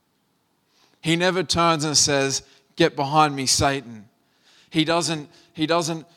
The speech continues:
punish them. He, he, he doesn't correct them about that comment. What he does is he said, "Hey, if you want true greatness, let me teach you a lesson from a child."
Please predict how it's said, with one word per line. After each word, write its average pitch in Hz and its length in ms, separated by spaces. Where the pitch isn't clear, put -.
punish 175 440
them. 131 200
He, 143 280
he, 160 160
he 156 140
doesn't 170 300
correct 170 420
them 147 120
about 135 440
that 135 220
comment. 165 460
What 170 220
he 185 100
does 160 280
is 127 120
he 131 100
said, 131 220
"Hey, 131 360
if 127 120
you 143 120
want 175 220
true 165 280
greatness, 156 760
let 165 180
me 180 120
teach 170 340
you 147 80
a - 20
lesson 123 380
from 107 180
a 107 60
child." 107 500